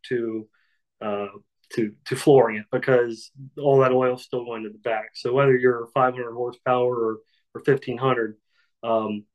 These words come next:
that oil is still trying to go to the back. So I recommend it, but definitely, uh, the higher your horsepower and torque, um, the more you're, you're gonna need it, 'cause you're putting, uh,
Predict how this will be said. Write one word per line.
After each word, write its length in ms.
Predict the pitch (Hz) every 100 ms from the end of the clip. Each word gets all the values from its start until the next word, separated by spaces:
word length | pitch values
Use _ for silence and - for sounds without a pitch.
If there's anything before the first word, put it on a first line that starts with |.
| _ _ _ _ - 127
that 180 | 117
oil 240 | 123 123 117
is 60 |
still 200 | - 127
trying 280 | - 127 117
to 60 | 110
go 140 | 110
to 80 | 104
the 60 | 104
back. 360 | 117 107 107
So 140 | - 113
I 60 |
recommend 580 | 110 110 107 113 113 107
it, 60 | 104
but 100 | 131
definitely, 580 | 180 185 143 135 135 - - _ _ 123
uh, 220 | 120 120
the 60 | 123
higher 280 | 143 147
your 120 | 135 131
horsepower 480 | 135 - 143 131
and 120 | 123 -
torque, 320 | 135 139 139 _ 120
um, 340 | 117 113 110 113
the 100 | 120
more 200 | 127 117
you're, 180 | 117 110 117
you're 120 | 113
gonna 220 | 113 107
need 220 | 113 113
it, 100 | 107 -
'cause 200 | - 107
you're 80 | 113
putting, 420 | 131 117 113 104 - - _ -
uh, 300 | 110 104